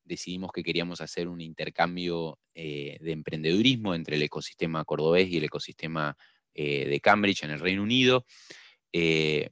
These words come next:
buscamos ayuda, financiación, escribimos una propuesta que el British Council, eh,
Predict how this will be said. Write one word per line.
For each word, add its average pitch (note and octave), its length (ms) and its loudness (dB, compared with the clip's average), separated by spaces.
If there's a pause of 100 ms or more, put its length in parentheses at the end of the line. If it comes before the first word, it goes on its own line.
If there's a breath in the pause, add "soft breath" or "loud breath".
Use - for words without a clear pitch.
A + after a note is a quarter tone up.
(160)
buscamos F2+ 880 0
ayuda, C3+ 580 8
financiación, G2 840 0
escribimos F2 500 -4
una F2 160 -4
propuesta F2+ 500 2
que D#2+ 160 -2
el D2+ 140 0
British E2 340 -4
Council, F2 540 2 (500 soft breath)
eh, D2 580 -2